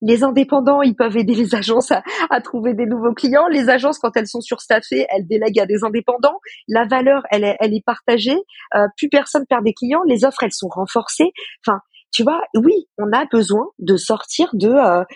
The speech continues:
tu vois, moi, j'ai été élevée dans un petit cercle, euh, étriqué, euh, parisien. Euh, je suis arrivée à New York, il y avait encore, euh, euh, ce truc de communauté d'expats. J'ai,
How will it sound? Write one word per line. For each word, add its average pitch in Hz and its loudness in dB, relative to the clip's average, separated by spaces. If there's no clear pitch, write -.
tu - 0
vois, 277 0
moi, 254 0
j'ai 190 2
été 185 0
élevée 185 0
dans 220 0
un 165 -2
petit - -10
cercle, 196 0
euh, 175 6
étriqué, 208 0
euh, 139 -4
parisien. 202 0
Euh, 170 2
je 175 0
suis - 0
arrivée 208 2
à 233 2
New 226 -6
York, 208 2
il - 4
y 175 4
avait 165 -2
encore, 226 0
euh, 190 4
euh, 185 4
ce 196 -2
truc 226 0
de 208 4
communauté 226 0
d'expats. 233 -2
J'ai, 190 -2